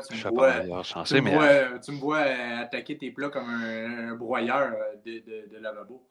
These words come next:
Speaker 2: Non, mais évidemment, puis en plus, on est associé à une saison qui est, euh, surprenante, fait qu'il y a plus rien qui va me, qui va
Speaker 1: Exact.
Speaker 2: m'ébahir, mais dans ce cas-ci, j-, j'avoue que je suis impressionné parce que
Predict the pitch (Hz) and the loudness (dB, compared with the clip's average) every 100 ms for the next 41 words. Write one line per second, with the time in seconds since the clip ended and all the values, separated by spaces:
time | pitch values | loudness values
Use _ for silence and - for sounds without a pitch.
0 | _ _ 131 135 127 113 110 113 113 131 | _ _ 2 4 6 4 2 4 6 6
1 | 117 107 139 120 110 107 101 113 107 - | 6 2 0 -6 -6 -4 -4 -4 -8 -4
2 | 135 107 104 95 113 - 107 95 95 90 | -4 -4 -4 -2 -2 -2 -4 -2 0 0
3 | 87 78 82 - 104 - 110 127 147 110 | -2 -4 -10 -8 -8 -2 4 4 2 -2
4 | 117 - 110 107 135 - 101 101 101 95 | -4 -6 -6 -6 -6 -2 2 2 2 0
5 | 92 90 92 98 95 101 110 110 143 170 | 0 -2 0 0 0 0 4 6 6 4
6 | 120 110 110 - 113 - - 165 - - | 2 2 0 0 -4 -4 -10 -10 -10 -14
7 | - - 107 139 135 135 160 - 131 - | -20 -12 0 2 0 -2 -8 -6 -6 -8
8 | 117 123 139 131 110 117 | -8 -6 -4 -4 -6 -6